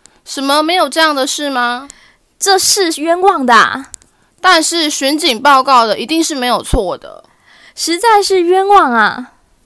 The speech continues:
Speaker 1: 既然违法了，就不可能轻犯，那我就科罚你三块钱好了，你可以这个，呃，折抵哦，就算这个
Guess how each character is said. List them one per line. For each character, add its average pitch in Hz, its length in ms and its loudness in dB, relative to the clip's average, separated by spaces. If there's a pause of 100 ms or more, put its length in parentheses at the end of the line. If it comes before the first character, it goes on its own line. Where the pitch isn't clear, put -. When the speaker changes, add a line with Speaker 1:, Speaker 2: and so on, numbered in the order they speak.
(720)
Speaker 1:
既 415 200 -6
然 262 320 6
违 247 200 4
法 254 240 4
了， 196 160 0
就 262 100 -8
不 285 140 -8
可 277 100 -6
能 190 160 -4
轻 254 300 -6
犯， 233 320 0
那 330 120 4
我 233 140 0
就 269 240 4
科 311 240 2
罚 240 240 2
你 214 220 -6
三 277 200 0
块 320 220 2
钱 208 220 -4
好 170 180 -2
了， 120 160 -8
你 214 100 -4
可 262 220 2
以 262 160 0
这 254 140 -8
个， 185 320 -2
呃， 151 320 -4
折 214 280 2
抵 247 220 -6
哦， 117 180 -2
就 240 80 -10
算 247 360 0
这 240 160 -8
个 160 420 -6